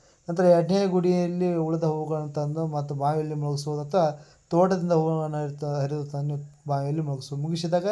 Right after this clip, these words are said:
ಅವು ದ್ವಿಗುಣಗೊಳ್ತದೆ. ಅವುಗಳನ್ನ ಮತ್ತೆ ಮೂರನೇ ಗುಡಿಗೆ ಹಂಚಬೇಕು. ಹೀಗೆ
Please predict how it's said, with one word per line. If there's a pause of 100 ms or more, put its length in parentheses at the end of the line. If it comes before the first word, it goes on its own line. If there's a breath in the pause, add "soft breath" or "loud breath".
(560 soft breath)
ಅವು
ದ್ವಿಗುಣಗೊಳ್ತದೆ.
ಅವುಗಳನ್ನ
ಮತ್ತೆ
ಮೂರನೇ
ಗುಡಿಗೆ
ಹಂಚಬೇಕು.
ಹೀಗೆ